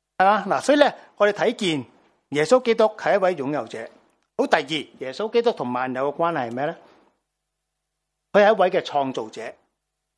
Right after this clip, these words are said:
嗱，誒，第二節嘅下半節，也是藉着他創造諸世界。嗱，諸世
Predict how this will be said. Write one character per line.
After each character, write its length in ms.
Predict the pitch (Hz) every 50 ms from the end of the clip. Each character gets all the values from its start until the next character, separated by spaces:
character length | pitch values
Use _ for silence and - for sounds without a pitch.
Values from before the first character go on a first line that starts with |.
| _ _ _ -
嗱， 180 | - 123 - - - - - _ _ _ -
誒， 400 | 170 156 151 151 151 147 139 139 - - _ _ _ _ _ _ _ _ _ _ _ _ _ _ _ _ _ _ _ _
第 60 | - 170
二 60 | 180
節 440 | 165 151 170 175 165 - 190 185 -
嘅 120 | - 180
下 160 | 156 143 139
半 200 | 135 - 151 135
節， 180 | - 147 135 - _ _ _ _ _ _ _ _ _ _ _ _ - _ _ _ _ _ _ _ _ _ _ _ _ _ _ _ _ _ _ _ _ _ _ _ _
也 220 | - 208 202 214 233
是 160 | 226 - 208
藉 160 | - - 208 -
着 220 | - - 185 185
他 260 | 180 - 226 254 247
創 320 | 240 - 180 165 151 156 143
造 100 | - 131 120
諸 220 | - - - 202
世 260 | 196 165 - 143 123
界。 100 | - -
嗱， 260 | 120 104 104 117 117 117
諸 260 | - - - 311 320
世 60 | 262